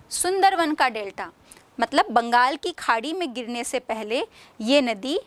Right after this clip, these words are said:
डेल्टा का निर्माण करती है, जिसका नाम है सुंदरवन का डेल्टा। और सुंदरवन क्यों कहा जाता है भाई? ये आपको पता होगा, यहाँ पर जो मैंग्रोव वनस्पतियाँ हैं, मतलब सुंदरी नाम के जो वृक्ष हैं,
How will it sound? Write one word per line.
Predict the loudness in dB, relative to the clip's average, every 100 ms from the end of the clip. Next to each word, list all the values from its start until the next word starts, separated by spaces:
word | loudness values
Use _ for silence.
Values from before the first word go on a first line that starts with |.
| _ -8
डेल्टा | -2 0 2 2
का | 2
निर्माण | -2 -2 -2 -2
करती | -2 -6 -4
है, | -6
जिसका | -2 -2 0
नाम | -2 -6
है | -6 -4
सुंदरवन | -2 0 2 0 -2
का | -2 0
डेल्टा। | 0 -2 -4 -10 -16 -20 -20 0
और | 2
सुंदरवन | 2 0 4 4 4 0 0
क्यों | -2 0
कहा | 4 2
जाता | 4 0 2
है | -2 -2
भाई? | -6 -10 -14 -20 -2
ये | 0
आपको | 0 -2
पता | -2 0 2
होगा, | 2 2
यहाँ | -2 -2 -2
पर | -4
जो | -2 0
मैंग्रोव | 2 0 2 2 4
वनस्पतियाँ | 2 0 -4 -6 -4 -4
हैं, | -2 -4 -6 -12 -6
मतलब | -2 0
सुंदरी | -2 0 2 4 4
नाम | 4 4 2
के | -2 -6
जो | -2 -2
वृक्ष | 0 -2 -2 -2
हैं, | -2 -4